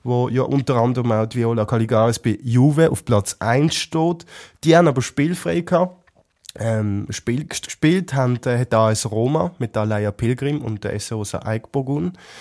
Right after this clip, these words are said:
Äh, verlieren das Spiel aber und, ähm, ja, Pilgrim ist eingewechselt worden. Äh, der Eikbogun, äh, hat nicht gespielt und wahrscheinlich dürfte dort bei der A S Roma der Meisterzug abgefahren sein.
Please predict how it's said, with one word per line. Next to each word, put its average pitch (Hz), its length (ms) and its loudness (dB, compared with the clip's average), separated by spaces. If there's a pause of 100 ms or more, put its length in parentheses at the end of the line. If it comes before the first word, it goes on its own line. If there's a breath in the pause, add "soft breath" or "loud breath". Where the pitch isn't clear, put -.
(280 loud breath)
Äh, 123 220 2
verlieren 151 420 6
das 160 120 0
Spiel 156 320 0
aber 143 320 2 (120)
und, 123 340 -4
ähm, 117 320 -2
ja, 117 280 -2 (180)
Pilgrim 135 360 2
ist 120 120 -2
eingewechselt 139 520 -4
worden. 120 340 -6 (580 loud breath)
Äh, 117 200 0
der 98 120 2
Eikbogun, 120 760 -2
äh, 107 400 -2
hat 104 220 -2
nicht 135 200 0
gespielt 147 600 -2
und 120 260 -2
wahrscheinlich 135 800 -2
dürfte 117 440 -4
dort 110 460 -6
bei 113 120 -4
der - 160 -6
A 104 180 -2
S 107 240 -8
Roma 117 320 -2
der 107 140 -4
Meisterzug 113 1000 -4
abgefahren 101 640 -4
sein. - 300 -12